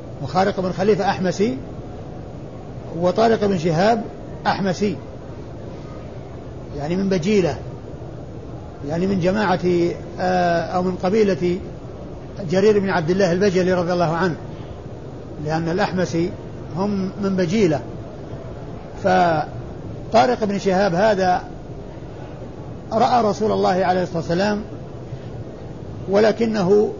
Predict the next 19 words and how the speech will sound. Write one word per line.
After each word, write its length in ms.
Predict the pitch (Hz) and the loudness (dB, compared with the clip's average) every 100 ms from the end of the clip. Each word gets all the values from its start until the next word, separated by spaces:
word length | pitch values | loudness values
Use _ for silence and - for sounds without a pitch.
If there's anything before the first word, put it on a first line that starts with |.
| - - - - - 202 | -10 -12 -12 -12 -10 -4
لم 500 | 180 226 233 202 208 247 | 2 2 2 0 0 2
يسمع 420 | 233 208 202 180 | 2 2 2 2
منه، 380 | 208 175 160 170 - - - - - - - - - - - | 2 2 2 0 -6 -12 -12 -12 -12 -12 -12 -12 -10 -2 4
فروايته 600 | 190 196 233 214 208 196 | 8 8 8 6 4 4
عنه 240 | 208 185 | 2 2
مرسلة، 420 | 196 170 196 175 - - - - - - - - - - 151 | 2 2 4 2 0 -8 -14 -14 -12 -12 -12 -12 -12 -2 2
روايته 540 | 170 180 190 185 175 | 6 6 6 6 6
عنه 400 | 180 185 180 233 - - - - - - | 4 4 4 4 0 -10 -12 -12 -12 -4
مرسلة، 440 | 226 247 170 175 127 - - - - - - - - - 147 | 2 2 4 2 0 -4 -12 -12 -10 -12 -12 -12 -12 -6 2
يعني 220 | 170 185 | 4 4
من 120 | 196 | 4
صغار 340 | 170 185 247 | 2 4 4
الصحابة 580 | 220 - 160 202 175 170 - - - - - - - | 4 0 0 2 2 0 -4 -12 -12 -12 -12 -8 -2
الذين 360 | 190 185 220 | 2 2 2
رأوا 340 | 220 196 214 208 | 2 2 4 2
النبي 260 | 196 185 | 2 2
عليه 180 | 175 180 | 4 4
الصلاة 180 | 175 165 | 0 -2
والسلام 440 | - 165 196 247 | -4 0 2 0